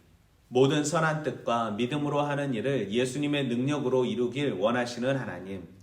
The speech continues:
그리스도 안에서 영광을 얻길 원하시는 하나님을 발견할 수 있습니다. 사도 바울은 현재 당하고 있는 고난이 헛된 것이 아님을 말하면서 공의의 하나님께서 환난을 안식으로 갚아주실 것을 말합니다.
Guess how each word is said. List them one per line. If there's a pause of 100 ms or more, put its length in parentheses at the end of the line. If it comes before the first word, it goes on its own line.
(400)
그리스도
안에서
영광을
얻길
원하시는
하나님을
발견할
수
있습니다. (680)
사도
바울은
현재
당하고
있는
고난이 (100)
헛된
것이
아님을
말하면서 (300)
공의의
하나님께서
환난을
안식으로
갚아주실
것을
말합니다.